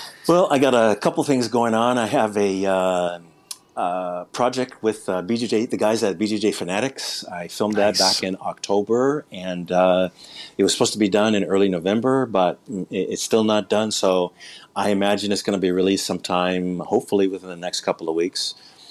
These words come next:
Speaker 2: Excellent.
Speaker 1: And hopefully in January. But yeah, I'm excited about that because the name of the project is called Rapid Skill Development. And it's the idea of, let me show you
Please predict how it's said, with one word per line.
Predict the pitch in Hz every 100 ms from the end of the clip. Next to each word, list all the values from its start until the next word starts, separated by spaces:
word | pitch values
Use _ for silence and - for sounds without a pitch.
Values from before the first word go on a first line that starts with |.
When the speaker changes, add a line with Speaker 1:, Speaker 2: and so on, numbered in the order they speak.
| -
Speaker 2:
Excellent. | 95 - - 92
Speaker 1:
And | 90
hopefully | - 190 - 113 107 101
in | 101 98
January. | 110 143 117 113
But | 110 131 - -
yeah, | - 110 110 104
I'm | 101
excited | 98 - 113 117
about | 98 98 -
that | 113 -
because | 98 - 101 92
the | 87
name | 92 175 269
of |
the | 113
project | - 98 101 113
is | 104
called | - - 85 85 107 143 170 - - - -
Rapid | - 95 113 - 110
Skill | - - - - 123 123 117
Development. | 104 90 92 87 87 71 - - -
And | 95
it's | 90
the | 107 -
idea | 104 107 98 107 110
of, | 110 104 92 95 90 - - -
let | 101
me | 139 156
show | - - 180
you | 180 107 98 98 120 196